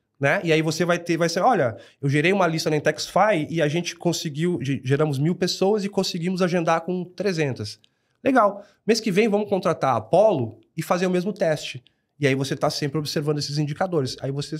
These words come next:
vê qual ferramenta tá te gerando as melhores listas, né? É, e depois disso, você pode subir um pouquinho o nível, que seria, hoje se fala muito sobre chatbot, né?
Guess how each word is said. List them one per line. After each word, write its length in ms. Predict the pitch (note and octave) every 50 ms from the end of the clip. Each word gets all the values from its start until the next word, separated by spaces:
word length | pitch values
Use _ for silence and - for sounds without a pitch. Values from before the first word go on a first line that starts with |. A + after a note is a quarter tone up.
| -
vê 240 | D3+ C#3 D3+ D#3 D#3+
qual 260 | D#3 - F3+ D#3 D#3+
ferramenta 540 | D#3+ - E3 D#3 D#3+ D#3+ D#3 D3+ D3+ - D#3
tá 140 | - - C#3+
te 80 | -
gerando 240 | C#3+ D#3+ D3+ D3+ C#3+
as 60 | C#3+
melhores 320 | D#3 D3 C#3+ C#3+ D3 D#3+ D3+
listas, 520 | D3 C#3 C#3 C3 - - - G#2+ - - _ _ _ _ _ _ _ _ _ _ -
né? 200 | G#2+ B2+ D#3 - - _ _ _ _ _ _ _ _
É, 260 | - C3 C3 C3+ C3 - -
e 60 | E3
depois 460 | C#3+ F#3+ G3 G3 - F#3+ G#3 G3+ E3
disso, 340 | - D#3 F3+ A3 A3+ - F3
você 200 | D#3+ E3 - D#3+
pode 220 | - - F#3 F3+
subir 220 | - - F#3 D#3+ G3
um 40 |
pouquinho 460 | G3 G3 F#3+ F#3+ - - G3+ A3 A3+ A3
o 100 | - G#3
nível, 500 | G3+ F#3+ F3 E3 D3+ C3 C3+ C3+ C3+ C3+ - _ _ _ _ _ _ _ _ _ _ _
que 100 | _ -
seria, 680 | D#3 - - F3+ E3+ D#3+ E3 F3+ F#3 F#3 F3+ E3+ E3+ D#3 C#3+
hoje 240 | E3 E3+ F3 E3 E3
se 100 | - -
fala 240 | - - E3 E3 D#3
muito 160 | D#3+ E3 -
sobre 180 | - E3 D3 -
chatbot, 800 | - - C3+ - - C#3 A2+ A#2 A#2 B2+ A#2+ B2 - - - G#2+
né? 260 | G2 A2+ D3 G3